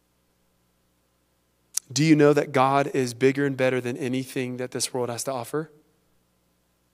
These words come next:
Do you know that? Or do you both head and heart know that? Everlasting, he is full of grace, and he's for you. And y'all, in closing and to reiterate, y'all, the book of Jonah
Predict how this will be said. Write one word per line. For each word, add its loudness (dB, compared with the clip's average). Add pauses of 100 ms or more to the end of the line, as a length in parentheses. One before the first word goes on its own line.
(240)
Do -4
you 2
know 0
that? -2 (560)
Or -4 (580)
do -8
you -6 (420)
both -6
head -8
and -10
heart -8
know -16
that? -20 (2750)
Everlasting, -4
he -2
is -4
full -2
of -4
grace, -6 (540)
and -8
he's -2
for 0
you. -8 (800)
And -6
y'all, 2
in 0
closing 4
and -4
to -2
reiterate, 0
y'all, -4
the -6
book 0
of -2
Jonah -2